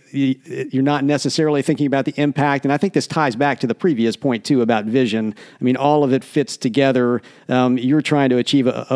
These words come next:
a, a bigger purpose. And oftentimes, you know, just being able to check the instructional design box, uh, very often, just being able to check the instructional design box is not getting you where you want to go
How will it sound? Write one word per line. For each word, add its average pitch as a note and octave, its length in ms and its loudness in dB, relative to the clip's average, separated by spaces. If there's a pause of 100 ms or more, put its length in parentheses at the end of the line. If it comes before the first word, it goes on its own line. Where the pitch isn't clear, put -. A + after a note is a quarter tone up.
a, C3 60 0
a - 20 -2
bigger B2 320 0
purpose. B2+ 440 0
And B2 100 0
oftentimes, B2+ 800 0
you B2+ 60 0
know, A#2+ 120 0
just C#3 280 -2
being C#3 140 2
able B2+ 120 2
to A#2+ 80 -2
check - 280 -2
the C3 60 -2
instructional A#2+ 480 -2
design A#2 440 2
box, A#2 420 0
uh, A#2 200 0 (180)
very C#3+ 300 0
often, G#2+ 320 -4
just C3 180 -2
being B2 160 0
able A2+ 120 0
to A#2 40 0
check A#2 240 -2
the B2 60 -2
instructional A#2 440 -4
design A#2 320 0
box A2 300 0 (260)
is G#2+ 160 -6
not B2+ 260 0
getting A#2 280 0
you A#2 160 2
where A2+ 120 0
you A2 140 0
want A2 200 -2
to A#2+ 60 -2
go G#2+ 360 -2